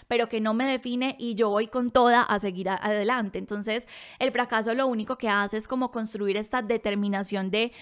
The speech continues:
"sí voy a lograrlo, a pesar de esto que me sucedió, yo sigo creyendo en este sueño".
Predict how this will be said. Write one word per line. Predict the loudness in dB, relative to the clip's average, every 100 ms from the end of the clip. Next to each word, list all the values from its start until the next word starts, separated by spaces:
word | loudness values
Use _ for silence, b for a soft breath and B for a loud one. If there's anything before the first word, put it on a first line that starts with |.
| B
"sí | -4 4 6
voy | 6
a | 4
lograrlo, | 2 4 4 2 2
a | 0 0
pesar | 0 0 0
de | -2
esto | -2 -4
que | -2
me | -2
sucedió, | -2 -4 -2 0 0
yo | 4 4
sigo | 4 2 2 2
creyendo | 0 0 -2 -4
en |
este | -4 -4 -6
sueño". | -4 -4 -6